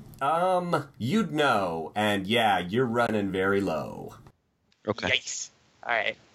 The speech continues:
Speaker 1: Let's see, how much, uh, but one more hit is gonna take out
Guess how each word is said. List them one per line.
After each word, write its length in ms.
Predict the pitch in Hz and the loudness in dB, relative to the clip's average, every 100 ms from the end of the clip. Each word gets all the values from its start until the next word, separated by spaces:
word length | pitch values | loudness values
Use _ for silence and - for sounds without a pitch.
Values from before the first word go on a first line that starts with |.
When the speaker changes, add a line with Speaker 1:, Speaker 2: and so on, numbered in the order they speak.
| _ _ _ _ _ _ _ - - - | _ _ _ _ _ _ _ -20 -20 -12
Speaker 1:
Let's 220 | 101 - | -10 -6
see, 320 | - 80 80 | -4 -2 -2
how 160 | 95 117 | 0 2
much, 200 | 135 123 | 2 2
uh, 400 | 110 107 104 - - - - - - - - | 2 2 0 -4 -8 -12 -16 -20 -20 -18 -8
but 800 | 101 98 - 170 160 113 110 110 - - | -6 -6 -4 0 2 2 0 -4 -12 -10
one 320 | 117 110 175 | -2 2 2
more 220 | 202 185 131 | 4 2 2
hit 360 | 147 - - - | 2 0 -4 -2
is 160 | 104 | -2
gonna 240 | 101 117 107 | 2 0 0
take 340 | - 120 107 | 2 0 2
out 520 | 110 101 98 95 - | 4 4 2 0 -8